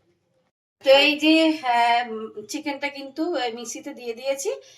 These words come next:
এবার এর মধ্যে দিয়ে দেওয়া হচ্ছে স্বাদ মতো সব মশলা, দিয়ে দেওয়া হচ্ছে একটু, আহ, স্বাদ মতো লবণ,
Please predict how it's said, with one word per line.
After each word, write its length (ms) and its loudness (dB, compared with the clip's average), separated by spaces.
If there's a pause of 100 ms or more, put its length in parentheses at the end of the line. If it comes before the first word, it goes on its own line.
(160)
এবার 200 6
এর 160 4
মধ্যে 280 -4
দিয়ে 240 -6
দেওয়া 200 0
হচ্ছে 340 -6
স্বাদ 320 -4
মতো 240 -10
সব 200 -6
মশলা, 420 -8
দিয়ে 220 -14
দেওয়া 180 -6
হচ্ছে 280 -14
একটু, 240 -16
আহ, 480 -12
স্বাদ 280 -6
মতো 200 -8
লবণ, 420 -10